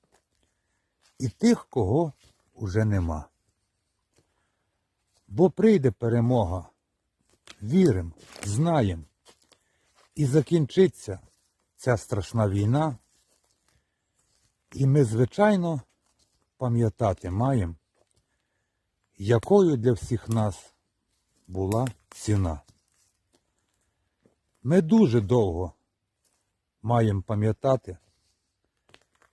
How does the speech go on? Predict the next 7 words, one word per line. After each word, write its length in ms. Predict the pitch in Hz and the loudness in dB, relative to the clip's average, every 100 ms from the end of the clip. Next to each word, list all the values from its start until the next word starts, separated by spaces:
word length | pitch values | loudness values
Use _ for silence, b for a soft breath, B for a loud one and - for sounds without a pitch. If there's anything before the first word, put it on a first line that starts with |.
| _ | _
і 100 | 147 | -8
проклинати 840 | - 120 - 131 123 127 113 104 98 - _ _ _ | -4 -4 0 2 2 2 0 -2 -8 -12 _ _ _
цю 180 | - 104 | -8 -8
страшну 560 | - 104 95 - 208 | -8 -10 -8 -2 -2
війну, 480 | 156 139 107 92 80 - _ _ _ _ _ _ _ _ _ _ _ _ _ _ _ _ | 0 0 0 -2 -4 -10 _ _ _ _ _ _ _ _ _ _ _ _ _ _ _ _
бо 200 | 90 120 | -4 -2
зачепила, 840 | 104 110 - 117 123 117 95 98 | 0 -2 -2 -2 0 0 0 -4